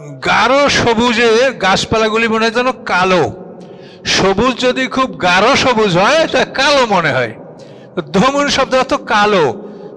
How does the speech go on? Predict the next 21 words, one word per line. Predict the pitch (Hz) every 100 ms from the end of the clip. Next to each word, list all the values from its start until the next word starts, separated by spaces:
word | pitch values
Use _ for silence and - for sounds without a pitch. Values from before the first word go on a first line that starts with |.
| -
তো | 208 185
মুদাম্মাতান | 175 214 262 277 285 285 285
মানে | 277 269 330
গাছপালাগুলি | 311 226 226 - 277 269 269
কালো, | 269 254 233 208
অর্থাৎ | 220 220 254 170
গাঢ় | 202 220 320
সবুজের | - 277 254 240 240
কারণে | 240 190 185 220 320 330 - - -
কালো | 285 269 220
মনে | 175 160
হয়, | 147 151
এরকম | - 262 233 208
গাঢ় | 175 196 202
সবুজ | - 196 180
সুন্দর | - 180 170 233 - - - -
গাছ, | 151 131 - - - - - - -
<clears throat> | 269 269 - - - - 208
গাছের | 214 277 240
বৈশিষ্ট্য | 190 190 190
জান্নাত। | 151 139 135